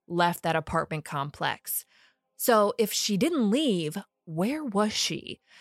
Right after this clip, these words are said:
Because all of those apartments had been checked. To boot, no witnesses from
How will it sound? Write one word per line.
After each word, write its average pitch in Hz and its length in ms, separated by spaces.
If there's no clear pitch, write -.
Because 220 340
all 226 300
of 262 120
those 247 240
apartments 285 680
had 226 220
been 196 180
checked. - 600
To 240 120
boot, 330 480
no 233 380
witnesses 311 760
from 226 300